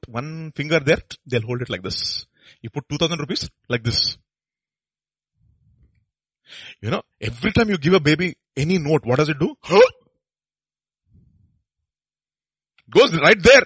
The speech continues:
Anything you give to the baby. And then they'll say, "Ah." That's how they do it, no? Where I know when I was, uh, ma-, uh, having ch-, uh, making Abigail do something, she would say,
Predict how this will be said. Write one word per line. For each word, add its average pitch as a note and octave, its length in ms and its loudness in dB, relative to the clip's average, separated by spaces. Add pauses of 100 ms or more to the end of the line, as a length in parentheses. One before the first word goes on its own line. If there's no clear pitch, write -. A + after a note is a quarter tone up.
(480)
Anything E4+ 320 2
you D#4+ 100 4
give C4+ 140 2
to A#3+ 60 0
the A3 80 6
baby. C#3+ 240 2 (3500)
And F3+ 280 -4 (160)
then E3+ 200 -2
they'll E3 120 0
say, - 160 -6
"Ah." E3+ 440 -4
That's D#3 200 4
how G3 220 4
they A3+ 100 6
do F#3+ 140 6
it, B2+ 100 4
no? F3 200 -2 (180)
Where C3 140 2
I C3 120 4
know D3 100 0
when B2+ 120 0
I B2 40 0
was, A#2+ 220 -4
uh, A2+ 100 -6
ma-, A#2+ 120 -4
uh, - 640 -4
having A#2 300 -6
ch-, - 120 -8
uh, - 320 -6
making A2+ 680 -10
Abigail A#2 320 0
do A#2 100 -6
something, A#2+ 220 -6 (280)
she C#3+ 100 -4
would C#3 60 -2
say, D3 140 -2